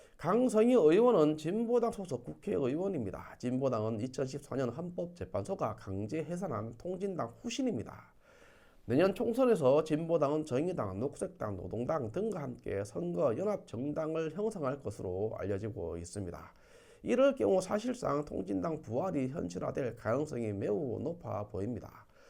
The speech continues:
강성희 의원은 천구백칠십이 년 서울 출생이고 한국외국어대학교 용인캠퍼스 언어학과 출신입니다.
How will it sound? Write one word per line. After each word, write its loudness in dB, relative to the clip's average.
강성희 4
의원은 6
천구백칠십이 0
년 -2
서울 -2
출생이고 -4
한국외국어대학교 -2
용인캠퍼스 -4
언어학과 -2
출신입니다. -8